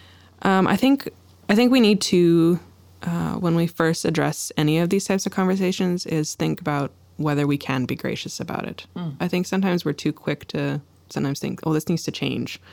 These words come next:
Speaker 2: Right.
Speaker 1: I don't like this," or, "This doesn't seem right to me." Um, and we need to be charitable,
Speaker 2: Yeah.
Speaker 1: uh, with other people. So sometimes, you know, there are things that are gonna be annoying, like those neighbor issues. If they keep parking in front of your house, like,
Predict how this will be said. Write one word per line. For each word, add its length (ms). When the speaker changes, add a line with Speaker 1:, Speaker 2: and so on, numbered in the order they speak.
Speaker 2:
Right. 300
Speaker 1:
I 60
don't 120
like 240
this," 360
or, 200
"This 180
doesn't 240
seem 200
right 160
to 100
me." 200
Um, 420
and 240
we 80
need 160
to 100
be 400
charitable, 600
Speaker 2:
Yeah. 260
Speaker 1:
uh, 60
with 160
other 160
people. 480
So 540
sometimes, 880
you 100
know, 100
there 140
are 60
things 240
that 100
are 60
gonna 180
be 140
annoying, 340
like 260
those 200
neighbor 220
issues. 520
If 180
they 140
keep 240
parking 320
in 80
front 160
of 100
your 100
house, 360
like, 300